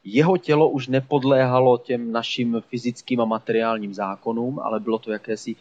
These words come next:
jiné tělo, jako jsme slyšeli v tomhle úryvku. Dalším společným znakem, který, který, se kterým se setkal doktor Moody, když zkoumal lidi, kteří prožili klinickou smrt,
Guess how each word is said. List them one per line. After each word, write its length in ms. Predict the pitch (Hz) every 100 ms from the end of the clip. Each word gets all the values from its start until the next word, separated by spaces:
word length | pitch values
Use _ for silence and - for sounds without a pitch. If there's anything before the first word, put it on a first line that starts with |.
| _
jiné 320 | - 117 104 101
tělo, 300 | - - - -
jako 220 | 107 104
jsme 140 | 107
slyšeli 380 | 95 - - 101
v 60 | -
tomhle 260 | 104 104
úryvku. 460 | 95 101 92 - - _ _ - - - -
Dalším 400 | - 139 233 269
společným 520 | 233 180 151 135 135 131
znakem, 600 | 117 110 - 107 143 208
který, 440 | - 139 135 -
který, 200 | - 131
se 100 | 135
kterým 240 | 139 151
se 120 | 151 135
setkal 640 | 139 - 139 131 117 -
doktor 340 | 110 127 - 127
Moody, 240 | 113 135
když 300 | 147 120 -
zkoumal 680 | - 117 117 123 117 110 85
lidi, 280 | 110 110 123
kteří 280 | - 113 107
prožili 380 | 110 110 117
klinickou 460 | 110 113 113 - 107
smrt, 340 | - 107 147